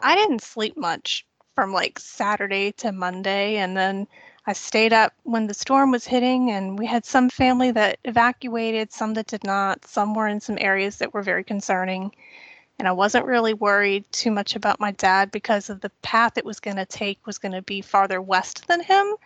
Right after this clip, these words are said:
Speaker 1: But
Speaker 2: Mm-hmm.
Speaker 1: then
Speaker 2: And it turned.
Speaker 1: it turned. Oh my gosh,
Speaker 2: Yeah.
Speaker 1: Ida, really? First she started to turn
Speaker 2: Yeah.
Speaker 1: towards New Orleans, and then she just kinda sat there for a couple hours. And then it's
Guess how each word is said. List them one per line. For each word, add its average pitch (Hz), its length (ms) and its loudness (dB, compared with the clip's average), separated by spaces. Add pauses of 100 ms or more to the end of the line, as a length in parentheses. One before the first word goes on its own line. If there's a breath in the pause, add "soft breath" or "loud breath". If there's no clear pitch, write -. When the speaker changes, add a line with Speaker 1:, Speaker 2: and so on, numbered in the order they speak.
(460 loud breath)
Speaker 1:
But 233 200 4
Speaker 2:
Mm-hmm. 214 140 -14 (120)
Speaker 1:
then 262 420 6
Speaker 2:
And 269 80 2 (180)
it 185 160 -10
turned. 139 600 -4
Speaker 1:
it - 260 4
turned. 294 840 6
Oh 320 180 2
my 233 180 -6
gosh, 240 380 0
Speaker 2:
Yeah. - 80 -6
Speaker 1:
Ida, 254 540 2 (260)
really? 302 640 -4 (440)
First 285 260 0
she - 100 -8
started 269 360 0
to 262 80 -4
turn 269 300 0
Speaker 2:
Yeah. 254 40 -4
Speaker 1:
towards 254 460 -4
New 208 120 -8
Orleans, 220 520 -2
and 190 100 -10
then 214 140 -6
she - 160 -6
just 233 200 -6
kinda 220 220 0
sat 202 300 0
there 277 140 -2
for 269 120 0
a 269 60 0
couple 294 240 0
hours. 302 400 0 (520 loud breath)
And 226 160 -2
then 330 360 4
it's - 300 -4